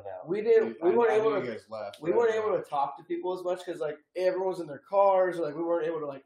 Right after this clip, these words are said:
Speaker 3: It kinda just was, like,
Speaker 2: socialize.
Speaker 1: When we
Speaker 3: started.
Speaker 1: showed
Speaker 2: It was
Speaker 1: up,
Speaker 2: like a,
Speaker 1: there was
Speaker 2: uh,
Speaker 1: already at least, like, forty to fifty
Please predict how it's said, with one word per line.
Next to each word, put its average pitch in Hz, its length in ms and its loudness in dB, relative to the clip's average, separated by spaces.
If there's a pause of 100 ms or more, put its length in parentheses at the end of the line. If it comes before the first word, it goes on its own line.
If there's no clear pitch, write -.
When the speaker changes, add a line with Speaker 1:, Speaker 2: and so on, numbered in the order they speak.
(200)
Speaker 3:
It 131 140 -10
kinda 170 220 2
just 123 120 -6
was, 151 120 -4
like, 143 400 -2
Speaker 2:
socialize. - 160 -18
Speaker 1:
When 165 220 2
we 123 260 -4
Speaker 3:
started. - 40 -6
Speaker 1:
showed 185 180 0
Speaker 2:
It 214 60 4
was 190 120 4
Speaker 1:
up, 190 260 4
Speaker 2:
like - 0 -
a, 175 100 0
Speaker 1:
there 170 180 2
was 196 80 -2
Speaker 2:
uh, 165 40 -2
Speaker 1:
already 151 400 -2
at 135 160 -6
least, 147 260 -16
like, 135 240 -16
forty 151 240 -18
to 147 160 -20
fifty 131 360 -20